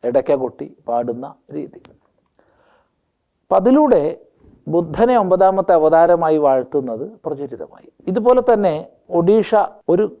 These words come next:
ഭാഗത്തോളം ബീഹാർ, ഒരു ഭാഗത്തോളം ബംഗാളം. ഇപ്പൊ ബംഗാളത്തിൽ പ്രത്യേകിച്ച് ഇന്നത്തെ വെസ്റ്റ് ബംഗാൾ,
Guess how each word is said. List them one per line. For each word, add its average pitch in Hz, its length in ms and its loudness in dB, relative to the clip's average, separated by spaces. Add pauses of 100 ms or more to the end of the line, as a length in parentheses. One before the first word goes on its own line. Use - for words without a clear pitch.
(420)
ഭാഗത്തോളം 175 720 2
ബീഹാർ, 139 360 -2 (1200)
ഒരു 202 140 -2 (100)
ഭാഗത്തോളം 160 540 2 (720)
ബംഗാളം. 117 420 -6 (1400)
ഇപ്പൊ 156 120 -4 (100)
ബംഗാളത്തിൽ 160 520 0
പ്രത്യേകിച്ച് 190 480 0
ഇന്നത്തെ 190 360 -2
വെസ്റ്റ് - 200 -6
ബംഗാൾ, 104 280 -10